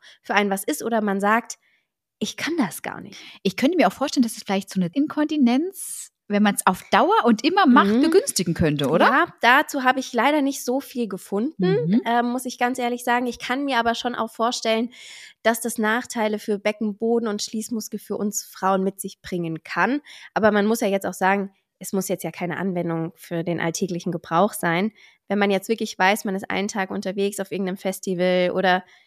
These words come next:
Speaker 1: keine Ahnung, man ist
Speaker 2: Reist
Speaker 1: jetzt
Speaker 2: auf der Autobahn.
Speaker 1: Richtig, dann kann das ja mal ein Gadget sein, das man mal vielleicht verwendet, ähm,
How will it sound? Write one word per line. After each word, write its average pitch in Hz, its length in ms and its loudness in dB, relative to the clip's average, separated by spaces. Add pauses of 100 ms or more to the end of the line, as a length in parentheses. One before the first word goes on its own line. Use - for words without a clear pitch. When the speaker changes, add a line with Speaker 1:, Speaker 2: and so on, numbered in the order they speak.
(520)
Speaker 1:
keine - 260 -6
Ahnung, 175 440 -4
man - 120 -18
ist 202 160 -10
Speaker 2:
Reist 226 280 4
Speaker 1:
jetzt 240 40 6
Speaker 2:
auf - 80 0
der 175 140 8
Autobahn. 196 480 8
Speaker 1:
Richtig, 226 640 4 (340)
dann 208 160 4
kann 240 220 4
das - 300 -2 (240)
ja 202 200 2
mal 196 280 2
ein 175 200 -6
Gadget 196 340 -2
sein, 180 200 -2
das 185 200 -6
man 175 280 -8
mal 202 480 2
vielleicht 180 580 0
verwendet, 269 840 2 (200)
ähm, 196 460 4